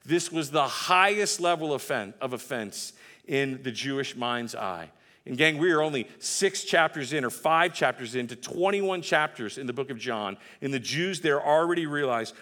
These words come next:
"We want this man dead 'cause he believes that he is God." And they are still trying to answer the question of who Jesus is. Look at verse nineteen. It says, "Therefore Jesus answered and was saying to them, 'Truly, truly, I say to you,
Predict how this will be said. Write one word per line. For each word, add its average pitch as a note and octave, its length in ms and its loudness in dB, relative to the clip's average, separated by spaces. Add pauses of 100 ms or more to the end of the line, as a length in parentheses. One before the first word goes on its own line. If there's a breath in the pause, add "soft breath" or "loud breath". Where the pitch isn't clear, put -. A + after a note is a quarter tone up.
(140)
"We E3 260 0
want D#3+ 340 0
this D#3 200 -6
man C3 360 -4
dead D#3+ 480 4 (180 loud breath)
'cause - 140 -8
he G3 340 -4
believes A#2+ 560 -2
that B2+ 140 -4
he B2 180 -6
is B2 160 -2
God." F#2 380 -8 (760)
And B2+ 100 -6
they B2 60 0
are A#2 80 0
still E3+ 340 -2
trying B2 240 -2
to A#2 160 -8
answer F#2 360 -10 (260 loud breath)
the B2 80 -8
question - 680 -4 (300 loud breath)
of A2+ 120 -12
who C3 220 -4
Jesus A#2+ 480 -8
is. E2+ 240 -10
Look C#3 140 -4
at D3 80 -6
verse C#3 260 -4
nineteen. A2+ 640 -8 (640 loud breath)
It - 60 -14
says, A#2+ 180 -4
"Therefore D#3+ 360 2
Jesus D#3 460 -4
answered D#3 440 -4
and C3+ 60 -4
was C3 100 -4
saying D#3+ 380 -2
to B2+ 120 -8
them, F#2 280 -8
'Truly, F3 360 -2
truly, D#3+ 360 -2
I C#3+ 140 0
say D#3 300 -2
to D3+ 80 -6
you, G2+ 340 -6